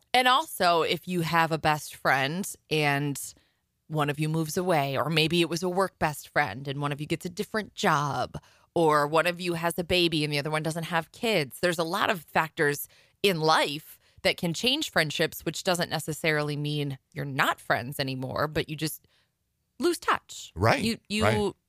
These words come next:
Speaker 1: grow apart. And that happens too.
Speaker 2: Can you think of an example where that happened to you?
Speaker 1: Um, yeah, I had a, a, a, she was my best friend. We were roommates for years. Her name is Brittany.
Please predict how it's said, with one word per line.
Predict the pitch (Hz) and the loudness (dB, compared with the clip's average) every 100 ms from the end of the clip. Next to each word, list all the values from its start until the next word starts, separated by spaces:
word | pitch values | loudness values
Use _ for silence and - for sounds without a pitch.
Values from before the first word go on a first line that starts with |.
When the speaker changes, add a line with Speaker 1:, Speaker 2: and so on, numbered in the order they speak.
| 190 | 0
Speaker 1:
grow | 262 269 | 2 2
apart. | 269 - 285 143 - - - - _ _ _ _ _ - | 0 -2 0 0 -2 -12 -12 -14 _ _ _ _ _ -2
And | 196 | 2
that | 214 226 | 2 2
happens | 240 233 220 | 0 -2 -6
too. | - 392 - - | -4 -4 -4 -2
Speaker 2:
Can | 143 | 2
you | 131 113 | 2 4
think | 123 113 | 4 2
of | 95 | 2
an | 90 | 0
example | 87 - 82 85 101 | 0 -2 0 0 2
where | 90 82 | 4 4
that | 76 | 4
happened | 80 76 69 | 4 2 0
to | 65 | 0
you? | 71 | 2
Speaker 1:
Um, | 110 | 4
yeah, | 453 415 466 302 | 2 2 4 4
I | |
had | 269 269 | 4 4
a, | 240 240 | 4 2
a, | 240 196 - | 0 -2 0
a, | 220 208 180 - _ _ - | 2 2 -2 -14 _ _ -8
she | - 247 | -2 0
was | 240 311 - | 4 4 2
my | |
best | 226 151 - | 2 2 2
friend. | 156 143 | -2 0
We | 147 | -4
were | 147 | 0
roommates | 165 285 277 269 | 2 2 2 0
for | - 233 | -2 -2
years. | 220 208 208 202 196 - | 2 2 4 4 0 -6
Her | - | -6
name | 180 247 | -2 -2
is | 196 | 0
Brittany. | 185 185 196 185 180 | 0 0 0 -2 -2